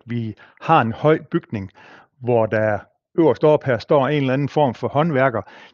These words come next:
der er så uheldig, at han taber sin hammer. I simpelthen forestiller jer, at han står sådan her og beundrer hans nye hammer, og så lige pludselig, whoopty, hov, jeg tabte den sørme. Så hammeren, den falder mod jorden her.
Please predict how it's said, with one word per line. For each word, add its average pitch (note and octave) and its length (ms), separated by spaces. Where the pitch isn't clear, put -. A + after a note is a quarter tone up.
der C3+ 60
er D3+ 140
så F3+ 160
uheldig, D#3 500
at C3+ 180
han C#3+ 220
taber F#3+ 380
sin A#2+ 240
hammer. B2+ 300
I C#3 80
simpelthen D3+ 320
forestiller C#3+ 320
jer, A2+ 40
at - 20
han A#2+ 100
står D3+ 220
sådan A#2+ 220
her C3+ 160
og F#2+ 360
beundrer A#2 440
hans - 500
nye C#3+ 300
hammer, D3 300
og A#2+ 160
så C#3+ 100
lige C#3+ 140
pludselig, A#2 380
whoopty, D#3 260
hov, A3+ 200
jeg C#3+ 120
tabte - 320
den G2 80
sørme. A#2 340
Så D#3+ 300
hammeren, D#3+ 360
den F3+ 160
falder F3 360
mod D3 200
jorden D#3 280
her. C3 180